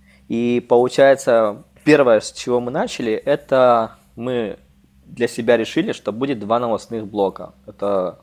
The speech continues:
новости Тифла и новости обычные.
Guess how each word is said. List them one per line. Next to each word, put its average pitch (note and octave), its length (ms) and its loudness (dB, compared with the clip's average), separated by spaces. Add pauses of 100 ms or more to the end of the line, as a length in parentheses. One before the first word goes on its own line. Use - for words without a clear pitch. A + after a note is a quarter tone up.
новости A2 680 0
Тифла C3+ 560 -6 (100)
и B2+ 240 -2
новости A2+ 460 -2
обычные. G2 680 -4